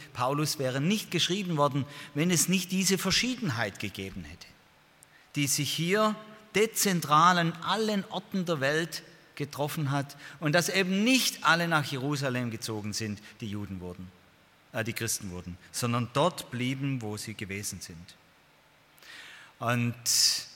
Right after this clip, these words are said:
deshalb ist eine Kirche Christi,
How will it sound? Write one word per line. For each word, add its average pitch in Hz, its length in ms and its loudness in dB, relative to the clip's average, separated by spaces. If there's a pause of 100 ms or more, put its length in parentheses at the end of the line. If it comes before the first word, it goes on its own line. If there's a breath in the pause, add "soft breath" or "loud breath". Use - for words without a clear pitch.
(160)
deshalb 131 500 2 (180)
ist - 240 -6
eine 123 240 0
Kirche 165 760 -2 (240)
Christi, 156 640 0